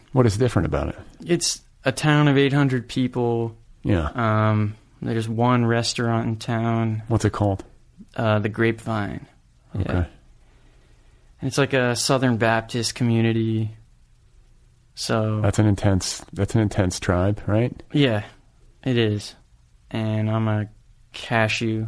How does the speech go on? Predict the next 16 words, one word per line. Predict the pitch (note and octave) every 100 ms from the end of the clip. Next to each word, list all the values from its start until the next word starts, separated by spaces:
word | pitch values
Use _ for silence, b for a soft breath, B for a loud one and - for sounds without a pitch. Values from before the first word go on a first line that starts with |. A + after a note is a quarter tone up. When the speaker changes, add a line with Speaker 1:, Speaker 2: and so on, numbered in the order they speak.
| A2
Speaker 2:
a | A#2
Catholic | - A2 A2 G2+
Jew. | - A2+ G#2+ G#2 G#2+
Speaker 1:
<laughs> | - - - -
Is | - -
that | C#3+
what |
they're | -
called? | - C3 D3 -
Speaker 2:
That's | C3 -
what | B2
I've | A#2+ A#2 A2 -
called | C3 A2 G#2+
it. | A2 -
Speaker 1:
<laughs> | - B2
Speaker 2:
Yeah. | A2+ G#2